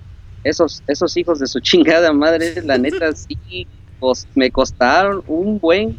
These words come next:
Speaker 1: la primera vez. Y ahorita que lo jugué, ya, ya me los paso bien fácil.
Speaker 2: Sí, eh, agarrarles el pedo al principio sí está chido.
Speaker 1: No sé si recuerdan a un,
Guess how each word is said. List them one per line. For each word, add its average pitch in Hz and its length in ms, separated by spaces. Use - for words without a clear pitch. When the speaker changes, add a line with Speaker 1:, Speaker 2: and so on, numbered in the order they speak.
Speaker 1:
la 139 100
primera 127 440
vez. 160 440
Y - 60
ahorita 156 440
que 151 120
lo 131 140
jugué, 156 440
ya, 131 280
ya 117 140
me 113 100
los - 100
paso 120 260
bien 113 180
fácil. 156 320
Speaker 2:
Sí, - 140
eh, 131 540
agarrarles 131 580
el 131 100
pedo 135 220
al 151 100
principio 139 500
sí 131 180
está 123 200
chido. 107 300
Speaker 1:
No 143 60
sé 170 120
si 156 180
recuerdan 151 640
a 127 100
un, 294 600